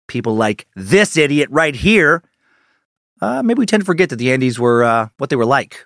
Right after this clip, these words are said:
when the land was conquered by the Aztec and Inca empires. It was full of thriving cultures, archaeology, city pa-, city planning, advanced technology. All of that continued in most areas until the damn naughty boy, naughty girl Spaniards showed up, mostly naughty boys,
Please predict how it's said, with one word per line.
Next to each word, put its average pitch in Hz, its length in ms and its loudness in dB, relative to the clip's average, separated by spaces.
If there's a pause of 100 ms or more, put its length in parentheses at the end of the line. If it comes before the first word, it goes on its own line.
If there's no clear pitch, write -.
when 107 100 -8
the 110 60 -2
land 120 160 0
was 110 100 -2
conquered 131 260 -2
by 113 120 -2
the 110 100 -4
Aztec 123 480 -4
and 80 160 -20
Inca 123 240 -2
empires. 117 500 -4 (580)
It - 40 -20
was 104 100 -8
full 147 140 0
of - 80 -4
thriving 165 460 -2
cultures, 107 500 -8
archaeology, 151 800 -2
city 151 200 -4
pa-, 156 280 -4
city 156 180 -2
planning, 160 560 -2
advanced 123 380 -2
technology. 147 580 -2 (920)
All 170 140 2
of 190 60 2
that 180 120 0
continued 160 320 -2
in 147 60 0
most 143 220 0
areas 131 320 2
until 120 200 -2
the 107 80 0
damn 127 480 -2 (120)
naughty 220 540 2
boy, 254 560 4
naughty 233 320 0
girl 208 200 2
Spaniards 170 520 0
showed 123 240 2
up, 95 140 -6
mostly 139 200 -2
naughty 139 180 0
boys, 101 280 -8